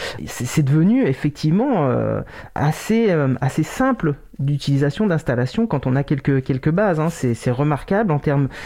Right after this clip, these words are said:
ça a été très travaillé aussi sur, euh, sur l'esthétisme, ce qui était pas, ce qui était, ce qui était toujours des reproches qui étaient faits à des logiciels libres.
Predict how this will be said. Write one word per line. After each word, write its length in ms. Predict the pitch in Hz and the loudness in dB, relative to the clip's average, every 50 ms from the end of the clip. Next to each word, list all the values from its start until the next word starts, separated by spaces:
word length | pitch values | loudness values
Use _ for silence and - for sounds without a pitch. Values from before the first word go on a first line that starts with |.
| - - | -14 -14
ça 160 | - - 139 131 | -4 0 0 0
a 20 | |
été 160 | 131 - 147 | 2 2 0
très 240 | - - - 165 160 | 0 2 2 2 0
travaillé 420 | - - 165 151 156 156 165 165 | 2 0 2 2 2 4 4 2
aussi 220 | 156 151 - - 180 | 2 2 0 -2 -4
sur, 260 | - - 160 147 143 | -2 0 2 2 4
euh, 220 | 139 131 131 131 127 - - - - - - | 4 4 2 2 0 -2 -8 -14 -16 -16 -14
sur 200 | - - 147 139 | -4 0 2 2
l'esthétisme, 640 | 143 139 - - 160 156 - 247 277 302 302 269 240 | 4 2 2 0 -2 0 2 0 2 2 2 2 0
ce 80 | - - | 0 0
qui 100 | - 156 | -2 0
était 160 | - - 139 | 0 0 0
pas, 300 | - 170 160 160 160 - - - 143 | 0 0 0 0 -2 -6 -6 -4 -4
ce 100 | 135 - | -4 -2
qui 80 | - 139 | -2 -2
était, 380 | 131 - 135 127 - - 131 | 0 2 0 0 0 0 -2
ce 80 | 127 - | -4 -2
qui 100 | - 147 | -2 -2
était 160 | 139 - 143 | -2 -2 -4
toujours 260 | - - 170 165 156 | -4 -2 0 0 2
des 80 | 139 143 | 2 2
reproches 380 | 135 151 147 147 - 170 160 | 2 0 0 0 0 0 0
qui 80 | - 139 | 0 0
étaient 160 | 117 - 131 | 0 0 -2
faits 200 | 127 - - 143 | 0 0 0 0
à 40 | 131 | 2
des 140 | 120 123 117 | 2 2 2
logiciels 480 | 123 120 120 127 123 - - 131 139 | 2 0 0 -2 -2 -2 -2 0 2
libres. 260 | 156 196 254 302 285 | 2 0 0 0 -2